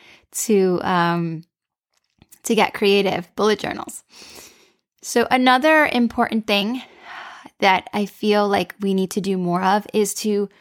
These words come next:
go into nature. Uh, nature, at least for me, because I, I love nature. Uh, I'm,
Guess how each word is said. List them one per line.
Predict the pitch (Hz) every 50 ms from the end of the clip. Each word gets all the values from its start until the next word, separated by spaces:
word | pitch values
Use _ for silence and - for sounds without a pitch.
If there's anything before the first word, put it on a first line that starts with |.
| _ _ _ _ _ _ -
go | 214 196 226 285
into | 302 302 - 311 262
nature. | 208 170 196 240 240 - 208 160 - - 185 - - - - - - - _ _ _
Uh, | - 208 196 214 208 190 - - - _ _ -
nature, | 220 202 208 214 220 247 247 - - 294 302 294 285 269 240 - - - _ _ _ _ _ _ _ -
at | - 190 196
least | 214 220 208 -
for | - 220 208
me, | 190 185 180 190 220 220
because | - 196 170 214 196 180
I, | - - - 180 - _ - -
I | 196 196
love | 202 190 190 185 180 175 -
nature. | 196 185 185 - - 202 185 196 196 - - _ _ _
Uh, | - 175 175 170 170 170 165 160 165 160 147
I'm, | 147 185 185 185 185 175 - -